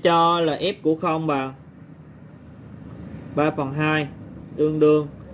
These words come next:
X thì thay bằng số, số không. M mũ không cộng với không bình cộng C bằng ba phần, ba phần hai. M mũ không là, là một, không bình là không,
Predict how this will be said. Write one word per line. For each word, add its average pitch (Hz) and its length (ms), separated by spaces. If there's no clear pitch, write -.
X 226 140
thì 165 80
thay 160 180
bằng 147 180
số, 156 280
số 156 80
không. 156 360
M 160 240
mũ 147 140
không 156 460
cộng 127 260
với 147 180
không 160 240
bình 127 280
cộng 127 180
C - 120
bằng 135 200
ba 143 180
phần, 127 280
ba 139 160
phần 135 200
hai. 147 340
M 165 200
mũ 165 100
không 165 300
là, 139 260
là 127 140
một, 131 380
không 165 180
bình 147 200
là 139 120
không, 151 400